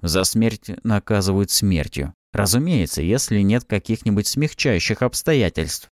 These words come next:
За нанесение вреда здоровью — штраф, причём не только тому, кто пострадал, но и в казну. Если честно, наша казна начала стремительно пополняться. Об этом казначей часто докладывал. Только вот беда в том, что рано или поздно нам нужно будет восстанавливать дороги,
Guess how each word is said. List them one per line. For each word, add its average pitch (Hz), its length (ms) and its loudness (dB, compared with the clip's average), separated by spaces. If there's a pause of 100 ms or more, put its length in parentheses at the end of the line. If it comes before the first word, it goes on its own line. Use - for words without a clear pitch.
(260)
За 95 260 2
нанесение 147 640 4
вреда 143 320 4
здоровью — 156 520 2
штраф, 98 640 -2
причём 110 320 0
не 156 140 4
только 95 320 0
тому, 85 260 0
кто - 180 -2
пострадал, 85 680 -2
но 156 100 2
и 147 40 2
в - 80 -10
казну. 92 420 -2 (300)
Если 98 400 2
честно, 143 460 2
наша 123 260 0
казна 113 420 0
начала 107 380 2
стремительно 95 640 0
пополняться. 90 840 0 (240)
Об 107 180 2
этом 185 240 2
казначей 117 520 0
часто - 380 -2
докладывал. 80 680 0 (220)
Только 147 280 0
вот 147 160 0
беда 139 260 2
в 127 80 -4
том, 175 200 0
что - 200 -2
рано 117 220 4
или 101 140 4
поздно 107 500 2
нам 90 240 2
нужно 101 280 2
будет 95 260 0
восстанавливать 92 720 0
дороги, 85 480 0